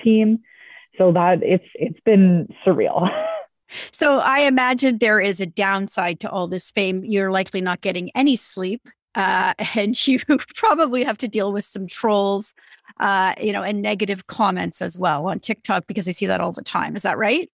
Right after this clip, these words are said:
Speaker 1: Oh, oh yeah. I actually saw another TikToker who, similar story, went viral on TikTok, and she described it. And this is the best way I've ever heard it described. It's like someone gives you a free Tesla, but there's dog poop in the back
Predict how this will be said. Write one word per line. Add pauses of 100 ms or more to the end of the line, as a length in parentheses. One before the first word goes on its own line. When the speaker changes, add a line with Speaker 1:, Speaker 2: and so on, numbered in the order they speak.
(360)
Speaker 1:
Oh,
oh
yeah.
I
actually
saw
another
TikToker
who,
similar
story,
went
viral
on
TikTok,
and
she
described
it. (380)
And (260)
this
is (260)
the
best
way
I've
ever
heard
it
described.
It's
like
someone
gives
you
a (220)
free (100)
Tesla, (380)
but
there's
dog
poop
in
the
back